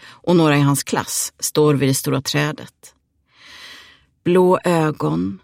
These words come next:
ljust hår, vita tänder. Snygg, snygg, snygg. "Visst, Filip är jättesnygg. Om man gillar gamla gubbar", säger Liva. Jag suckar.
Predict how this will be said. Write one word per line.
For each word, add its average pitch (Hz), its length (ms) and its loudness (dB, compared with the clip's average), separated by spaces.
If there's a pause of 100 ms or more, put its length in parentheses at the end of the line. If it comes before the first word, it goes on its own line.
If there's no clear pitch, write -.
(120)
ljust 175 580 0
hår, 151 520 -6 (360)
vita 143 500 0
tänder. 151 600 0 (300)
Snygg, 190 840 -2
snygg, 170 680 -2
snygg. - 680 -4 (920)
"Visst, - 520 0 (340)
Filip 156 600 2
är 143 240 4
jättesnygg. 143 1080 0 (680)
Om 170 160 4
man 160 180 6
gillar 135 260 2
gamla 123 360 2
gubbar", 143 460 -2 (640)
säger 113 260 -4
Liva. - 420 -12 (1160)
Jag 139 160 0
suckar. - 680 -6